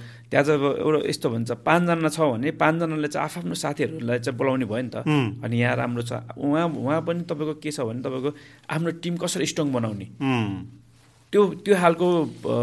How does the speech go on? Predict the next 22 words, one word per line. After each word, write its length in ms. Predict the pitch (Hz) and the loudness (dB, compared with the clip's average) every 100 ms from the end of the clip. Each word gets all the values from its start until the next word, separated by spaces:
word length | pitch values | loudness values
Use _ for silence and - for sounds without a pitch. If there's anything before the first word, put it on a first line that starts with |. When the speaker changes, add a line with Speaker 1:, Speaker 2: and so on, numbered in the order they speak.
| 117 | 2
Speaker 1:
वातावरण 420 | 127 156 170 165 143 | 2 4 6 4 8
भइसक्यो 400 | 175 190 160 127 | 6 8 4 4
उहाँ। 100 | 135 | 2
Speaker 2:
हुँ, 320 | 127 107 104 | 0 -2 -4
हुँ। 200 | 104 98 | -8 -6
Speaker 1:
किनभने 320 | 165 170 165 | -2 0 2
उहाँको 420 | 151 143 147 156 | 2 2 2 0
नेपालीहरू 540 | 147 151 165 156 139 123 | 2 0 2 4 2 2
धेरै 260 | 113 120 | 0 0
छ, 100 | 127 | 0
अब 560 | 185 180 - - 127 117 | -4 -6 -16 -4 -4 4
क्लबहरू 380 | 151 151 123 117 | 6 6 4 2
त 80 | |
अहिले 200 | 143 139 | 0 0
छ्यापछ्यापै 460 | 139 123 117 143 147 | -2 -6 -4 -2 0
नेपालीहरूको 520 | 139 123 120 143 135 | 0 0 0 2 2
Speaker 2:
हुँ। 100 | 117 | 0
Speaker 1:
क्लबहरू 300 | 131 123 113 | 0 -2 -2
भइसक्यो। 340 | 107 101 104 110 | -4 -6 -6 -6
त्यसमा 320 | 160 156 160 | -6 -4 -4
चाहिँ 200 | 160 151 | -2 -2
अब 120 | 151 | -2